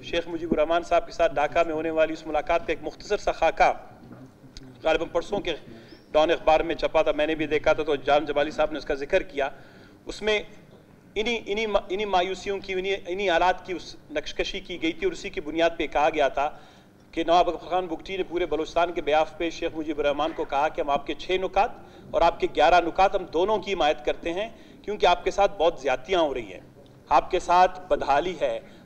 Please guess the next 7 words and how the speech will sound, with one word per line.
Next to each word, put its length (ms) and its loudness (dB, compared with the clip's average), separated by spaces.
आपके 340 4
वसाइल 500 2
आपके 340 4
दस्तरस 480 0
में 100 0
नहीं 180 -4
हैं, 200 -12